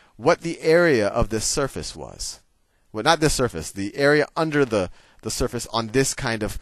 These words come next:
for a given y, right? For a given y, that surface kind of turns into a curve. And we've tried to figure out the area under that curve in the traditional sense, right? So this is going to be a, a func-, this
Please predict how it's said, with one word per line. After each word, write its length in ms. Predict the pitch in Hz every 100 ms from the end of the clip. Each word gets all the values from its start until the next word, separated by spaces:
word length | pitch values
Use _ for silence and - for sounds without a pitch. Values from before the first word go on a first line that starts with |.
| -
for 220 | - 127 113
a 40 |
given 400 | 101 131 113 101
y, 360 | 98 90 65 62
right? 240 | 80 95
For 140 | - 120
a 40 |
given 300 | 135 185 170
y, 260 | 147 143 127
that 180 | 113 -
surface 360 | 143 135 120
kind 220 | - 117
of 100 | 107
turns 300 | - 123 113
into 340 | 107 104 107 104
a 100 | 120
curve. 560 | 123 180 165 85 69 - - _ -
And 100 | 104
we've 320 | 110 - -
tried 140 | 127
to 60 | 117
figure 200 | 117 113
out 80 | 101
the 160 | 107 -
area 500 | 123 123 131 120 117 -
under 300 | 139 131 123
that 180 | 107 -
curve 220 | 117 92
in 60 | 107
the 60 |
traditional 640 | 110 123 107 151 - 143
sense, 480 | 131 143 90 64 -
right? 300 | 92 117 160 - _ - - -
So 100 | -
this 160 | 220 247
is 80 |
going 140 | 226 214
to 60 |
be 120 | 180 175
a, 60 |
a 240 | 139 - 135
func-, 360 | - 185 190 - _
this 260 | 147 165